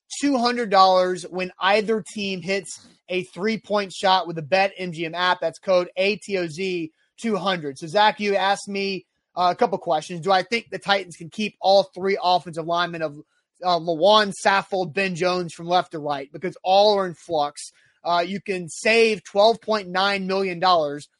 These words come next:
by cutting your left tackle, Taylor Lewan. You can save ten and a half million dollars by cutting your left guard in Roger Saffold, and Ben Jones is an unrestricted free agent. I think the best case scenario is that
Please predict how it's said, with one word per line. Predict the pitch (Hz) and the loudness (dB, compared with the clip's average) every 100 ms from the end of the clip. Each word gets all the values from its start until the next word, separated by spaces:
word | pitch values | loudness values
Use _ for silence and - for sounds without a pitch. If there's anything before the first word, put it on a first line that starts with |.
| _ - | _ -4
by | 185 | -4
cutting | 185 208 202 | 0 0 0
your | 190 180 | -2 0
left | 190 185 | 2 2
tackle, | 196 185 180 | -2 -2 -4
Taylor | 156 180 175 | -6 -4 -2
Lewan. | 165 135 131 139 - _ - | -4 -6 -8 -12 -18 _ -14
You | 185 | -8
can | 185 | -8
save | - - 214 226 226 202 - _ _ | -8 -2 2 2 2 -2 -8 _ _
ten | 214 220 | -4 -2
and | 190 | -2
a | |
half | 175 226 226 - | 4 4 4 2
million | 185 175 165 | -4 -4 -2
dollars | 160 151 151 160 156 _ _ | 0 2 0 -4 -10 _ _
by | 175 175 | -2 -2
cutting | - 196 196 185 170 _ - | 0 0 2 -2 -6 _ -8
your | 185 | -4
left | 185 202 180 147 | 2 2 2 0
guard | 202 208 185 185 | 4 6 6 4
in | 175 | -2
Roger | 175 175 165 156 | 2 2 2 -4
Saffold, | - 254 226 214 190 185 175 _ - | 0 2 2 2 0 0 -2 _ -10
and | 196 165 | -8 0
Ben | 208 196 | 0 0
Jones | 170 202 202 185 | 0 0 0 -4
is | 170 | -10
an | 180 | -6
unrestricted | 196 196 185 - 190 - 151 | -4 -2 -4 -6 -10 -10 -16
free | 165 165 | -10 -2
agent. | 208 180 117 _ _ _ _ - | -2 -2 -6 _ _ _ _ 0
I | 233 262 | 2 2
think | - 262 240 | 0 -4 -4
the | 190 180 | -10 -4
best | 170 220 220 - | 2 2 2 -4
case | 226 220 - | -4 -4 -6
scenario | 185 180 185 190 190 190 185 _ _ | -4 -2 0 2 2 2 -2 _ _
is | 190 180 | -8 -6
that | 180 | -6